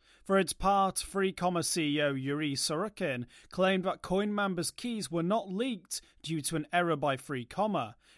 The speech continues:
and recommended contacting law enforcement about the problem. He also called CoinMamba's case a strange one.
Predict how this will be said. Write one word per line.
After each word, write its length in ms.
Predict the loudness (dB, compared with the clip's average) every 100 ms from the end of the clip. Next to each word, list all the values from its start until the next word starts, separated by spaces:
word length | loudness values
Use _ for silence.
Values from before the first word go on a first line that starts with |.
| -2
and 160 | 2
recommended 640 | 4 4 2 2 0 -2 -2
contacting 640 | -2 -2 -4 -4 -4 -2
law 260 | 0 2 0
enforcement 720 | -2 -4 -4 -4 -4 -4 -4 -8
about 320 | -4 -4 -6
the 60 | -10
problem. 580 | -6 -4 -6 -10 -14 _ _ _ -20 -16 2
He 140 | 4
also 320 | 4 2 -2
called 380 | 0 0 0 -2
CoinMamba's 640 | -2 -2 0 0 0 -2 -4
case 440 | -4 -4 -2 -6
a 100 | -8
strange 600 | -8 -6 -2 0 -2 -4
one. 340 | -4 -6 -10